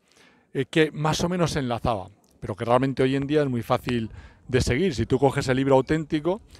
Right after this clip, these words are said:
verás que no está ese pequeño texto, y si coges la copia, que es la única que vas a poder ver, es donde ves que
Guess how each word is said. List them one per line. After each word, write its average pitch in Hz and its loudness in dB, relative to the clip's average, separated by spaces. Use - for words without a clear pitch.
verás 127 0
que 113 -6
no 123 2
está 127 0
ese 120 0
pequeño 131 -2
texto, 170 -4
y 113 -10
si 117 -6
coges 123 -2
la 127 4
copia, 143 -2
que 131 -8
es 123 -4
la 127 4
única 127 -2
que 98 -14
vas 110 -10
a 117 -10
poder 127 -4
ver, 147 0
es 120 -6
donde 135 4
ves 135 2
que 156 0